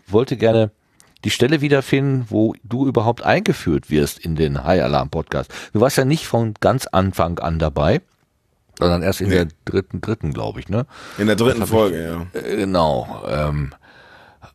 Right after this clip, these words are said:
Speaker 1: äh, bist du dazu geschossen, aber auch schon zweitausendfünfzehn gewesen. Also es ist auch, <laughs> du bist jetzt auch schon, äh, abgehangen, sozusagen.
Speaker 2: Ja.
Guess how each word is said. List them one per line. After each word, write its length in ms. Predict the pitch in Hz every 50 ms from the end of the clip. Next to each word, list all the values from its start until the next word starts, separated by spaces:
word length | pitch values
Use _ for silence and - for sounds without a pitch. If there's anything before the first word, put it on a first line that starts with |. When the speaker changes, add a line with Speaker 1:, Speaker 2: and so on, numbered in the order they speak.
| _
Speaker 1:
äh, 220 | - 90 90 90 92
bist 200 | 92 95 - -
du 40 | 110
dazu 260 | 90 82 - - 107
geschossen, 280 | 98 90 - 95 87 87
aber 180 | - 71 60
auch 80 | 95 -
schon 140 | - 85 -
zweitausendfünfzehn 760 | - 78 73 73 65 62 - - - 110 - - - 69 64
gewesen. 380 | 65 60 62 58 64 69 65
Also 320 | - - 73 69 69 69 67
es 220 | - 78 85 -
ist 120 | 101 85 87
auch, 220 | - - - -
<laughs> 0 |
du 100 | - -
bist 220 | - 113 - - -
jetzt 220 | 113 98 - - - - - - - -
auch 100 | - 117
schon, 300 | - - 92 80 69 65 - _ - - - - - - - -
äh, 100 | - 65 -
abgehangen, 720 | - - - - - 101 76 71 76 69 76 85 107 139 147 - - - - - -
sozusagen. 640 | - - 85 - - - 85 85 80 82 85 - 101
Speaker 2:
Ja. 220 | 98 95 98 156